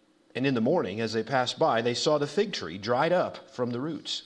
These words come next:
And Peter called to remembrance, saith unto him, "Master, behold, the fig tree which thou cursest is withered away." May God add a special blessing to the reading of his word. And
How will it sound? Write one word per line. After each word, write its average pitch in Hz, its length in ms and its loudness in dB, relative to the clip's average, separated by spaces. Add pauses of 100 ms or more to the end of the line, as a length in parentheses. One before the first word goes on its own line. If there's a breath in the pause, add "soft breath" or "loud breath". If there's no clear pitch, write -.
(600 loud breath)
And 78 100 -16
Peter 120 240 -4
called 117 240 2
to 117 60 -2
remembrance, 110 540 0
saith 110 320 0
unto 113 220 -2
him, 87 300 -8
"Master, 135 460 0
behold, 139 600 -2 (580 loud breath)
the - 80 -20
fig 147 240 -6
tree 98 180 -8
which 95 220 -8
thou 92 180 0
cursest - 800 -6 (460 soft breath)
is 80 240 -12 (260)
withered 82 380 -12 (220)
away." 67 420 -18 (800 loud breath)
May 117 80 0
God 117 180 4
add 127 140 4
a 151 40 -2
special 110 360 -2
blessing 104 300 -2
to 101 60 -6
the 101 60 -6
reading 101 240 -6
of 92 60 -8
his 90 140 -10
word. 101 240 -4
And 110 80 -10